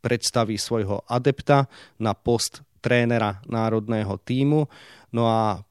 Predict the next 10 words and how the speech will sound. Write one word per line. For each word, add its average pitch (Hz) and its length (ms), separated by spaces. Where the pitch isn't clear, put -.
potom 120 480
by 107 160
mal 113 560
prezident 113 480
zväzu 110 400
následne 113 480
informovať 120 880
aj 101 480
verejnosť 123 960
o 98 320